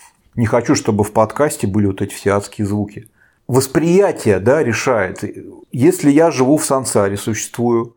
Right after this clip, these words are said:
для меня это раздражающий звук, который меня адски бесит, да, то есть он не дает мне там записать подкаст, да, не дает сосредоточиться, переводить очень тяжело, да, когда вот эти все звуки присутствуют. Можно было бы пойти погулять, отвлечься, отдохнуть, но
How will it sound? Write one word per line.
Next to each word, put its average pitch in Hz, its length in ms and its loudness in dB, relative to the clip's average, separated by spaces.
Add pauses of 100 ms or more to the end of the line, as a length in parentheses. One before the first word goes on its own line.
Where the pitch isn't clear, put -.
(200)
для 113 140 2
меня 151 240 2
это 139 160 0
раздражающий 127 840 2
звук, 127 340 -2
который 101 320 0
меня 113 420 0 (100)
адски 131 460 -2
бесит, 107 500 0
да, 110 160 2
то 107 100 -8
есть - 180 -10
он 101 100 -4
не 104 80 -2
дает 104 400 -2
мне 104 200 -4 (460)
там 104 800 -8
записать 101 460 -4
подкаст, - 580 -4
да, 104 140 2
не 107 100 0
дает 107 240 2
сосредоточиться, 104 800 -2
переводить 117 540 0
очень 104 240 -12
тяжело, 98 500 -6
да, 101 140 -4
когда 101 400 -6 (320)
вот 101 140 -6
эти 98 140 -8
все - 180 -4
звуки 101 300 -4
присутствуют. 101 680 -10 (480)
Можно 139 320 2
было 139 200 2
бы 139 60 -6
пойти 135 300 0
погулять, 143 640 2
отвлечься, 113 580 2
отдохнуть, 107 540 0
но 101 180 0